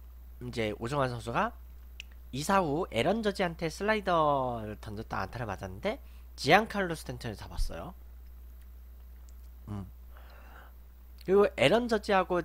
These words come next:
지안칼로 스탠턴이 도합 오 타수 일 안타 오 볼넷을 기록을 했는데 그 일 안타가 오승환 선수 상대예요.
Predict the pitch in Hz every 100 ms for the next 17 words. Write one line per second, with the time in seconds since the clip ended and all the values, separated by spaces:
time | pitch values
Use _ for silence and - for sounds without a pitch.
0 | - - 135 165 185 180 156 156 208 185
1 | 180 190 226 - - - - 143 165 196
2 | - 123 - 175 - 185 226 240 214 202
3 | 202 - - 156 262 262 208 190 170 131
4 | 117 107 104 101 143 320 - - - -
5 | - - - - - - 214 240 - 208
6 | 220 214 190 180 170 113 - 170 143 123
7 | 101 98 98 85 82 67